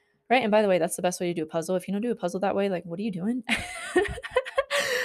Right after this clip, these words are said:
But so you, you make the border, right? The puzzle first, and then you start to fill it in. And then it's like there's those last, like, dozen pieces or so where it, you're like, "How the hell is this gonna work? How is this all gonna fit together? I don't know." But then you just start putting,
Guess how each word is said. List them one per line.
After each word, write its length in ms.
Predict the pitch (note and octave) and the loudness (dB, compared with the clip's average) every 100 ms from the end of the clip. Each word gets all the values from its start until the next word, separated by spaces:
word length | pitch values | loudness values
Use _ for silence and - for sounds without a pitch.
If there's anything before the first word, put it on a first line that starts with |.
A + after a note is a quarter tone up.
| - | 2
But 140 | C#4+ | 4
so 100 | D4 | 8
you, 240 | F4+ D#4+ C#4 | 10 10 8
you 180 | B3 C4+ | 4 6
make 200 | C4 - | 6 6
the 80 | |
border, 340 | C4+ D4 B3+ F3 | 6 8 8 8
right? 240 | E3+ F3+ | 8 6
The 80 | F3+ | 4
puzzle 280 | G3 G3 A3+ | 2 2 2
first, 360 | A3+ F3+ F#3 - | 2 2 2 0
and 100 | G#3 | 0
then 100 | A3+ | 2
you 80 | B3+ | 0
start 300 | - - G#3 | 0 2 2
to 60 | |
fill 220 | A3 F3 E3+ | 0 2 4
it 100 | B3 | 4
in. 260 | C#4 E3+ | 2 2
And 160 | - G#3+ | 0 2
then 100 | A3 | 2
it's 160 | G#3 | 2
like 140 | G3+ F#3+ | -2 0
there's 220 | G3 F#3+ | -2 0
those 200 | F#3+ F#3 | -2 -2
last, 440 | D#3+ E3 G3 - | -2 -2 -2 -2
like, 160 | E3+ E3+ | -4 0
dozen 320 | F3+ F3 F3+ | 2 2 -2
pieces 420 | - F#3+ F3+ G#3+ | -10 -10 -6 -2
or 100 | A#3+ | -2
so 480 | B3 - A#3+ C4 D4 - - - - _ | -2 0 4 6 4 0 -18 -20 -20 _
where 240 | G3 G3+ | 6 6
it, 160 | F#3+ F#3+ | 6 2
you're 200 | F3+ F#3+ | -2 2
like, 160 | F#3 E3 | 2 0
"How 280 | - E3 C4 | 0 2 2
the 100 | F#3 | -2
hell 360 | - G3 G3+ | -2 2 2
is 120 | F#3+ E3+ | 2 -2
this 140 | F#3+ | -6
gonna 160 | G#3+ G3+ | -6 -2
work? 220 | E3+ E3 | -2 -4
How 240 | - F3 | -4 -2
is 100 | B3 | -2
this 140 | C4 B3+ | -2 0
all 100 | G#3+ | 0
gonna 160 | G#3 | 0
fit 180 | F#3 F3 | -6 -8
together? 420 | - E3+ D3+ D3+ | -6 -4 0 0
I 120 | - F3 | 0 0
don't 220 | C4+ G#3+ | 0 -2
know." 340 | E3+ F3 F3 | -2 -2 -2
But 120 | - G3 | -4 -2
then 120 | A3+ | -2
you 100 | A#3 | -2
just 160 | A#3+ - | -4 0
start 280 | A3 A3 | 2 2
putting, 360 | - G#3 A3+ G#3 | 0 -2 -2 -4